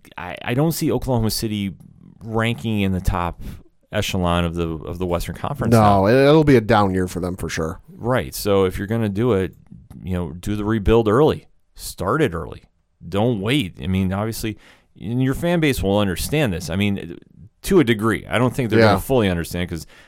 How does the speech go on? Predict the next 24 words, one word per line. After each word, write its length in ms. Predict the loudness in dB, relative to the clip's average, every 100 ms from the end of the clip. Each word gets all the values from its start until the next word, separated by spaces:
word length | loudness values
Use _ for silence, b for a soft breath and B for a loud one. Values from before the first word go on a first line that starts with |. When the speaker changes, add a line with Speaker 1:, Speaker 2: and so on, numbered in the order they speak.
| b -2
Speaker 1:
I 120 | 2
never 280 | 2 2 0
understand 400 | -2 -6 -6 -6
when 100 | -6
franchise 540 | -6 -4 -2 0 -2
guys 340 | 0 -2 -2 -4
leave. 320 | -6 -6 -10 -20 -20 _ -6
Speaker 2:
Right. 360 | 2 4 2 0
Speaker 1:
But 460 | -2 2 2 0 -6
I 100 | -4
get 300 | -4 2 2
it. 140 | 2 0
It's 160 | -2
a 40 | -4
business, 520 | -2 -2 0 -2 -2
and 260 | -4 -4 -6 b b b b -4
obviously 580 | -2 2 0 0 0 0
teams 280 | 0 -2 0
gotta 160 | 0 0
do 120 | -2
what 100 | -2
teams 240 | -4 -2
gotta 240 | -2 -2 -2
do, 240 | -4 -4